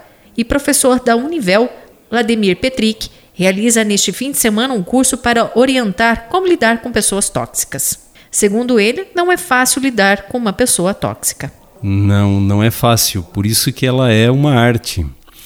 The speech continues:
Speaker 2: E nesse curso, a gente vai ter dois focos centrais. Num primeiro momento,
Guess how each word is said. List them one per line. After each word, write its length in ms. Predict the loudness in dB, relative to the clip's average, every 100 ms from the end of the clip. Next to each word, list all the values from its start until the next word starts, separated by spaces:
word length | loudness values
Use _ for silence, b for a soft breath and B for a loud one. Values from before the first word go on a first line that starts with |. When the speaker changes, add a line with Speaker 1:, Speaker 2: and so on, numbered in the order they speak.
| B B B B B B B 0
Speaker 2:
E 80 | 2
nesse 280 | 2 0
curso, 640 | -4 0 0 0 0 0 -2 -8 -20 _ -6
a 60 | -2
gente 240 | 0 0
vai 140 | 0
ter 180 | 2 0
dois 340 | 2 2 2 2
focos 380 | 0 0 -2
centrais. 680 | 0 0 0 0 0 0 -2
Num 160 | 0 0
primeiro 340 | 2 4 6
momento, 680 | 4 6 6 4 2 -4 -6